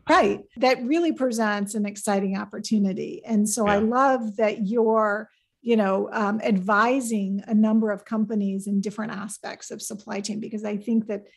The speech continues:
Speaker 1: that that's such a great place to be. And, and supply chain itself, all aspects of supply chain, there's just so much opportunity, and it's an exciting time to, to really, um,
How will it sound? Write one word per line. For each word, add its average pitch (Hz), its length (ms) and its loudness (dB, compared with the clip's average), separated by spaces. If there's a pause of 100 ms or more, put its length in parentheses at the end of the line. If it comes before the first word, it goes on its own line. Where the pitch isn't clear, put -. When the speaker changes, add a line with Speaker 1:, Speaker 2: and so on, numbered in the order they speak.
(280)
Speaker 1:
that 214 140 -4
that's 208 260 -4
such 294 360 0
a 233 60 4
great 208 380 -2
place 190 300 -6
to 208 100 -4
be. 190 320 2
And, 196 260 -4
and 208 280 0
supply 240 460 0
chain 233 260 -2
itself, 208 680 -2 (460)
all 254 240 6
aspects 202 480 -4
of 208 100 -10
supply 196 440 -8
chain, 208 420 -6 (500)
there's 233 240 2
just - 460 -2
so 240 100 0
much 208 240 2
opportunity, 202 840 -6 (220)
and 226 140 4
it's 214 220 2
an 208 80 2
exciting 208 580 -2
time 208 640 -2 (400)
to, 202 540 4
to 240 140 0
really, 220 1000 2 (140)
um, 208 520 -4